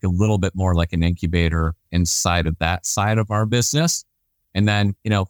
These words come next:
likewise, we're, we're a software development agency, so we're constantly, you know, working with several different clients, building out various different tooling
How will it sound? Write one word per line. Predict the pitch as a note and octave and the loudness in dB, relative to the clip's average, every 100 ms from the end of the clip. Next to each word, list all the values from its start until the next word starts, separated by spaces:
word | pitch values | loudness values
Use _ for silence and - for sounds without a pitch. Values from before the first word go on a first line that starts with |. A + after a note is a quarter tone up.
| - | -2
likewise, | G#2+ G#2+ G#2 G2 F#2 | -2 0 0 0 0
we're, | F#2+ F#2+ F#2+ F#2 - | 0 2 0 -2 -2
we're | F#2+ | -2
a | F#2 | 0
software | F#2 F2 F#2 | 0 0 0
development | E2+ F2 F2 | 2 0 0
agency, | F2 F2 E2+ - F2 | 0 0 -2 -2 -2
so | E2 E2+ | -2 -2
we're | E2+ E2 - _ | -2 -2 -6 _
constantly, | - A2+ G2+ F#2+ G2 F2+ F2 | -2 0 0 -2 -2 0 0
you | E2+ | 0
know, | E2+ | 0
working | E2 F2+ - E2+ | 0 -2 -2 -2
with | E2 | 0
several | - E2 E2 | 0 -2 -2
different | E2 D#2+ D#2 | -2 -4 -4
clients, | F2+ E2+ E2+ E2 | 0 2 2 0
building | - E2+ D#2 D#2 | -2 0 0 0
out | D2+ | -2
various | E2+ E2 D#2 - _ | 0 2 0 -2 _
different | F2 - E2+ | -4 -4 -6
tooling | - G2+ F#2+ F2+ F2 E2 D#2+ | -6 0 2 2 2 0 -4